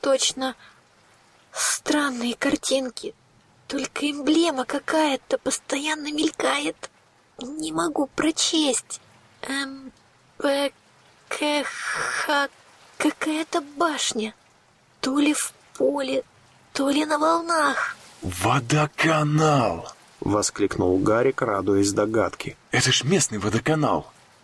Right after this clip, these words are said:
Speaker 2: Пиздец! Они хотят устроить то же, что было в Краснодаре?» «Ну, слушай, там же менты, чекисты,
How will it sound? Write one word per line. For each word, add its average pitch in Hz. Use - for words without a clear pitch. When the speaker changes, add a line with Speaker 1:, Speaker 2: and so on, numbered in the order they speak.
Speaker 2:
Пиздец! -
Они 95
хотят -
устроить 107
то 95
же, 98
что 95
было 90
в -
Краснодаре?» 92
«Ну, 90
слушай, 85
там 80
же 78
менты, 78
чекисты, 76